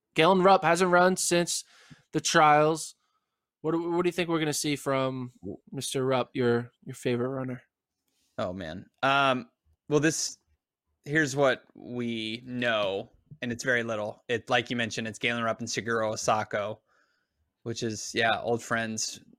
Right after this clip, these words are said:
Speaker 2: you know, reunited, and it feels so good. What we don't know is when this takes place, where it takes place, other than the state of Oregon, because the promotional poster, which is quite interesting, we've got a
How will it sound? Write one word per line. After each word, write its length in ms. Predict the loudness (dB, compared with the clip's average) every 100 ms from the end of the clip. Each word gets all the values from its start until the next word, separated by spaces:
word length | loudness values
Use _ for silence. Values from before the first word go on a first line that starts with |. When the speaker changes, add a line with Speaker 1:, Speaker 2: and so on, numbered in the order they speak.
| -10
Speaker 2:
you 100 | -8
know, 120 | -6
reunited, 680 | -4 -4 -4 -2 -2 -2 -4
and 140 | -6
it 100 | -6
feels 220 | -2 -4
so 140 | -2 -2
good. 300 | 2 0 0 -10 -20 -16 2
What 180 | 4 6
we 100 | 4
don't 440 | 4 2 2 2
know 520 | 2 4 4 2 0 -12 _ _ _ _ _ -20 _ _
is 480 | 2 4 4 0 -8 -12
when 300 | -4 -2 -2
this 180 | -4 -2
takes 300 | -4 -4 -6
place, 500 | 0 0 0 -6 -14
where 420 | -12 -4 0 2
it 140 | 0 -2
takes 300 | -8 -8 -8
place, 340 | -6 -6 -6 -4
other 240 | 0 0
than 240 | -2 -6 -6
the 80 |
state 340 | -6 -2 0 0
of 140 | -4
Oregon, 400 | -4 -4 -6 -14 _ _ _ _
because 260 | -4 -2 0
the 80 | -2
promotional 560 | -2 0 0 0 -4
poster, 560 | -2 0 0 -2 -4 -4
which 220 | -6 -6
is 120 | -6
quite 220 | -2 0
interesting, 480 | 0 0 -2 -4 -8
we've 220 | -8 -6
got 180 | -4 -2
a 260 | -2 -6